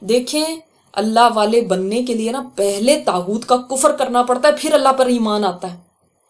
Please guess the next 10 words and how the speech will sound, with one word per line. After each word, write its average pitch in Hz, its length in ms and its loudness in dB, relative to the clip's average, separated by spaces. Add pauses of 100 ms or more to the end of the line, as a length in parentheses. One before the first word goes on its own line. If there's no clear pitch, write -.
(100)
जैसे 233 280 4
ला 226 600 4
इलाहा 233 420 4
पहले 233 300 -2
कहना 208 280 -2
पड़ता 190 340 -4
है, 196 60 -2 (340)
कोई 415 1000 10
इलाह 226 360 0
नहीं, 180 200 -10